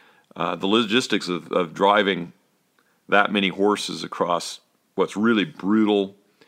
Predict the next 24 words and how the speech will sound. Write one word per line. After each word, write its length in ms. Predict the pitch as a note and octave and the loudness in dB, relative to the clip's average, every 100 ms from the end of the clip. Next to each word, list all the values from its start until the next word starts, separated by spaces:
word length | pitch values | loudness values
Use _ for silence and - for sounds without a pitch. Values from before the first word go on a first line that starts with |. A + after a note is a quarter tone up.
| _ _ _ _ - | _ _ _ _ 0
arid 540 | G2 F#2 E2+ E2+ - | 2 2 0 -6 0
desert 360 | G2 G#2+ E2+ - | 2 2 0 0
really 260 | A2 G#2+ | 0 2
boggle 400 | E2+ F#2 F#2+ F2+ | 2 2 2 0
the 80 | D#2+ | -6
mind. 540 | D#2+ G#2 A#2 D#2+ - - _ _ _ _ _ _ _ _ _ | -4 -2 -2 -4 -8 -16 _ _ _ _ _ _ _ _ _
But, 400 | - F#2+ F2 - | -2 0 0 -2
uh, 220 | F#2+ E2+ E2+ | 0 0 0
the 240 | F#2+ G2+ | 0 0
Indian 260 | G#2 G2+ F#2 | 2 0 0
raiders 500 | F#2 F2+ F2+ F2+ F#2 | 0 0 -2 -4 -4
and 80 | |
their 120 | F2+ F2 | -6 0
mountain 340 | G2+ F#2+ F#2+ | -2 0 -2
men 380 | F#2 F2 E2+ - _ _ _ | -2 -2 -6 -14 _ _ _
allies 680 | G#2+ B2 F2+ E2 F2+ - - _ - | 2 4 4 2 -2 -10 -16 _ -2
got 180 | F#2 F2+ | 0 2
it 100 | F#2 | 2
done. 300 | D3+ D#3+ - _ _ _ _ _ - _ _ _ _ _ - D2+ _ _ _ _ _ _ _ | 0 0 -6 _ _ _ _ _ -20 _ _ _ _ _ -18 -18 _ _ _ _ _ _ _
But 140 | A2+ G#2 | 2 4
it 80 | G2+ | 4
wasn't 300 | G#2+ F#2+ F2+ | 0 0 -4
without 340 | F2+ F2 - | 0 -2 -2
cost. 500 | F#2+ F2 - - | -6 -6 -8 -14